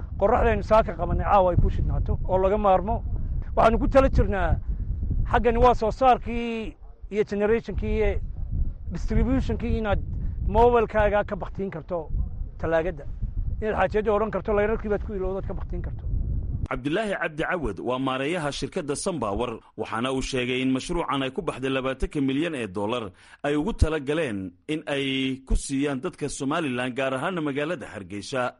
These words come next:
Speaker 2: layr qiimihiisu jaban yahay boqolkiiba labaatan.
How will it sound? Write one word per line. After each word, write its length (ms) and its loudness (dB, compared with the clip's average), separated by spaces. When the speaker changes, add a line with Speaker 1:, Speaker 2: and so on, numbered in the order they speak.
Speaker 2:
layr 320 2
qiimihiisu 560 2
jaban 240 2
yahay 220 2
boqolkiiba 580 0
labaatan. 560 2